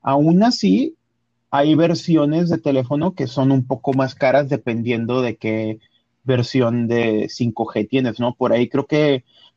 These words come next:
Verai-, Motorola sacó unos teléfonos, eh, que son para Verizon y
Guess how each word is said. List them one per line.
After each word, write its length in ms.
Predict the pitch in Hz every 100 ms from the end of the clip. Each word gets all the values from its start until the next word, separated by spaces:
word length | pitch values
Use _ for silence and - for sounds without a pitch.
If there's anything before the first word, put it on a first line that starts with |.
| -
Verai-, 540 | 127 127 127 147 - 135
Motorola 500 | 139 143 147 156 180
sacó 240 | 175 151
unos 260 | 147 165 -
teléfonos, 680 | 139 127 143 143 143 - -
eh, 180 | 120 107
que 100 | 120
son 560 | 113 120 127 127 123 - _ _ _ _ -
para 220 | - 135 123
Verizon 520 | 117 123 127 226 339 _ _ _ _ _ -
y 260 | 151 135